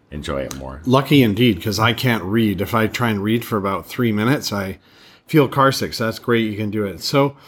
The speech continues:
Speaker 2: yeah, we're gonna reflect on our, probably some of our earlier travels. We're gonna share some, some weird, funny stories. You know what's funny is I just realized now, one week ago today,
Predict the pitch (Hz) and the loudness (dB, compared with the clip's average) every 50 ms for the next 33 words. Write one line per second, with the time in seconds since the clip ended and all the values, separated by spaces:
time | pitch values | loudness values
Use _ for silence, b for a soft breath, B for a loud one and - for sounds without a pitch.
0 | b b b _ 247 254 269 240 214 202 175 160 143 131 - - - 151 151 147 | b b b _ 0 2 4 4 4 4 4 6 4 4 4 4 2 2 2 2
1 | - 151 131 120 113 113 104 110 113 113 110 107 107 95 - - - 147 123 117 | 0 0 0 2 0 -2 0 0 2 2 2 0 0 -4 -6 -2 0 0 2 2
2 | 113 98 - - 127 120 110 104 98 101 117 131 131 131 123 123 120 - 131 123 | 0 0 0 0 0 0 0 0 0 2 2 4 4 4 2 2 0 0 0 0
3 | 120 113 120 113 101 110 110 107 104 - - - 117 113 113 107 B B B B | 0 0 -2 -4 -4 -4 -4 -4 -4 -4 -2 0 0 2 0 0 B B B B
4 | B B B B _ - - 117 110 107 104 101 - 123 107 101 101 107 117 117 | B B B B _ -4 -2 0 0 0 -2 -2 -2 -2 -2 -2 -2 0 2 2
5 | 117 113 113 113 110 107 - - - 123 117 117 107 98 - - - 123 120 123 | 4 4 4 2 0 -2 -4 -4 -4 -2 -2 -2 -4 -4 -6 -4 -2 -2 0 0
6 | 123 123 110 123 151 185 190 165 - - - - 180 180 147 120 117 113 - - | 0 0 0 0 2 4 4 2 2 -2 -2 0 2 2 2 2 0 -2 -4 -2
7 | 135 143 151 160 151 139 B B B B B B B B _ _ _ _ - 156 | 0 2 2 2 0 -4 B B B B B B B B _ _ _ _ 2 2
8 | 165 151 160 - - 147 156 151 135 127 117 110 - 143 156 156 139 113 113 117 | 2 2 2 0 2 2 4 4 4 2 2 0 0 -2 0 0 0 0 0 -2
9 | 110 - _ - 113 113 139 143 139 139 143 135 139 123 117 120 117 107 - 120 | -4 -8 _ -8 0 4 4 6 6 4 2 0 0 0 2 2 2 2 0 0
10 | 117 120 120 110 107 107 104 | 2 4 4 4 2 0 -2